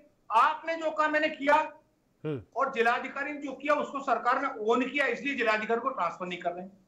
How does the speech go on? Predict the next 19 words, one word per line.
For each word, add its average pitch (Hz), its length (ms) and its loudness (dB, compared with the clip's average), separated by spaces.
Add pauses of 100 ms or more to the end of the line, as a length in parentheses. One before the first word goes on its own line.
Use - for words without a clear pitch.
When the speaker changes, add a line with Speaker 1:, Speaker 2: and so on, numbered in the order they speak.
(100)
Speaker 2:
हम्म। 147 240 -6
Speaker 1:
आप 247 240 4
देखिए 247 260 0
कौन, 302 580 6
जब 233 120 0
आप 262 180 2
जानते 226 280 -4
हैं 254 100 -6
निर्भया 196 300 0
केस 226 240 -4
के 214 100 -8
अंदर 175 180 -8
भी 214 180 -6
media 165 380 -6
को 233 100 6
दूर 180 280 2
नहीं 175 160 -6
रखा 156 320 -2
था, - 520 2